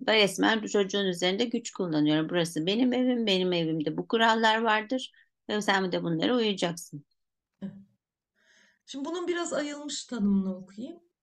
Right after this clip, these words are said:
Speaker 2: A-, Acemi'den bir ilerisi. Çatışma karşısında ortaya çıkan tepkisel kalıplarının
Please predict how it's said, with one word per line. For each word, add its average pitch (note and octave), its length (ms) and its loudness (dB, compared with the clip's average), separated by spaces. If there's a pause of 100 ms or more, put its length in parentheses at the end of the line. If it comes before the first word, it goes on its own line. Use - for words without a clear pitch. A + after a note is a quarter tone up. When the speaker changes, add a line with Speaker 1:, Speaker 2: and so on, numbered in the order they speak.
(800)
Speaker 2:
A-, - 80 -16
Acemi'den G#3 840 -6
bir G3+ 80 -8
ilerisi. F#3 640 -12
Çatışma D4+ 560 -10
karşısında A#3 680 -10
ortaya B3+ 440 -8
çıkan G#3 400 -6
tepkisel B3 600 -8
kalıplarının A3 920 -8